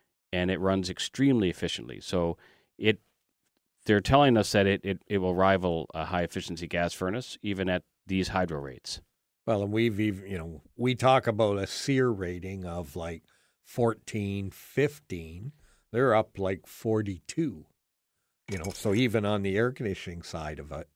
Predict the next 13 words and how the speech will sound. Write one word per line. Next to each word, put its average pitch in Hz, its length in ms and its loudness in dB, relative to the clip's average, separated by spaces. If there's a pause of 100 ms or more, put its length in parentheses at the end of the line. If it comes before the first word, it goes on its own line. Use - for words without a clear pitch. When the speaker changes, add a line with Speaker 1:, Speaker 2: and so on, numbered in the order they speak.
(120)
Speaker 2:
a 92 100 -8
heat 90 280 -10
pump 82 280 -14
is 80 140 -12
more 78 220 -8
efficient 87 540 -12
than 82 320 -10
most 85 340 -8
air 92 160 -8
conditioners. 110 440 -2
Speaker 1:
Mm-hmm. - 2000 -18
Yeah. 101 60 2
Speaker 2:
And, 104 80 0